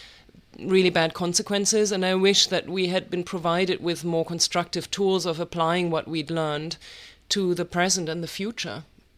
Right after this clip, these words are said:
You know, if the teachers have gi-, had given us more, instead of conveying hi-, you know, hierar-, hierarchically, basically,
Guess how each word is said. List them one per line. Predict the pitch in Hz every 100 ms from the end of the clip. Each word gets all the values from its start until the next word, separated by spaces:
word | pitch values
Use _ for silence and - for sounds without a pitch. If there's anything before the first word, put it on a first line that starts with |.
| _ _ -
You | 185
know, | 165
if | 151
the | 175
teachers | 180 233 220 202
have | 180 160 143
gi-, | 185 - 175
had | 180 165
given | 196 190 185
us | 156 156 175
more, | 175 165 165 135
instead | - 185
of | 170 -
conveying | 180 170 170 175 165
hi-, | 160 160
you | 139 160
know, | 160 151
hierar-, | 160 170 165 -
hierarchically, | 160 175 170 175 - 175 147
basically, | 139 139 - - 170